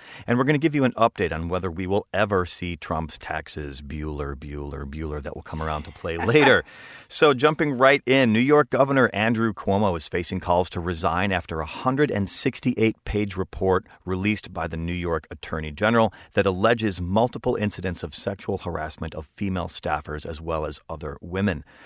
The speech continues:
Speaker 1: Cuomo had risen to national fame during his daily press briefings early in the covid nineteen pandemic in twenty twenty and was once a possible candidate for president.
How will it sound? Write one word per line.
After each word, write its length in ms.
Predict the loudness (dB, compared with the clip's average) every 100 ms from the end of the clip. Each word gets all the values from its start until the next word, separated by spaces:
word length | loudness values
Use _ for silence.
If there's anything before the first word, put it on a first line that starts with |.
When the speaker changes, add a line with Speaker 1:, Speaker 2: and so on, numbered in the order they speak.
| -20 -20 -2
Speaker 1:
Cuomo 240 | 4 6 6
had 140 | 4
risen 320 | 4 4 4
to 120 | 2
national 520 | 4 6 4 4 2 0
fame 340 | 2 2 4
during 220 | 2 0
his 120 | -2
daily 280 | -2 -2 -2
press 300 | -4 -4 -4
briefings 460 | -4 -6 -6 -8 -6
early 240 | -6 -4
in 80 | -4
the 60 | -6
covid 340 | -4 -4 -4
nineteen 480 | -4 -6 -6 -6 -6
pandemic 520 | -6 -6 -6 -8 -10
in 80 | -14
twenty 300 | -10 -8 -8
twenty 360 | -2 0 2 0 -8 -20 -20 -4
and 100 | -2
was 140 | 0
once 260 | 2 2 2
a 60 | -2
possible 460 | 0 0 0 -6
candidate 380 | -4 -2 -2 -4
for 100 | -8
president. 500 | -4 -2 -2 -6 -12